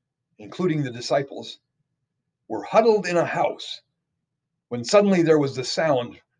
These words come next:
probably like a tornado or hurricane, and little flames of fire settled on each of the believers. They began to speak in languages they had never learned before.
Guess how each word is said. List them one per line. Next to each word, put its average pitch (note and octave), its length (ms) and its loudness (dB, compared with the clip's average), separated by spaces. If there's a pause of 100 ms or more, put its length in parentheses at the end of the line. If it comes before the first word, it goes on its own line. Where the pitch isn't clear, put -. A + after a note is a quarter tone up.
(140)
probably F3 560 4
like D3 220 2
a A2+ 60 -4
tornado D#3 540 -2
or B2+ 220 -2
hurricane, C#3 480 -8 (1300)
and A#2 120 -10
little D3 180 2
flames D#3 460 2
of C3+ 100 -6
fire D3+ 320 6
settled C#3 420 0
on A#2 140 -2
each C3+ 160 -6
of B2 60 -10
the B2 80 -8
believers. C3+ 560 -8 (1500)
They G2+ 60 -16
began A#2 260 -4
to A#2+ 60 -6
speak C3+ 320 -4
in C3+ 80 2
languages A#2+ 500 2
they A#2 80 -2
had A2+ 120 0
never B2+ 200 0
learned D3 260 4
before. F#2+ 460 -10